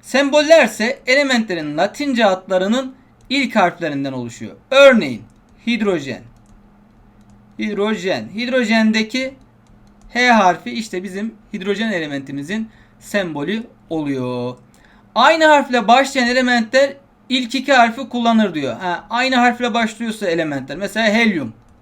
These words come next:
Şimdi helyum da H ile başladı. H'yi yukarıda kullandık.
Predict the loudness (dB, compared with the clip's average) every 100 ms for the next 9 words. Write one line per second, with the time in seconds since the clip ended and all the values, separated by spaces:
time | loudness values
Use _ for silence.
0 | _ _ -20 -20 _ _ _ -16 -8 0
1 | 0 2 2 2 2 0 0 -4 -6 -4
2 | 0 2 2 4 4 4 2 -2 -8 -2
3 | 0 0 -2 -10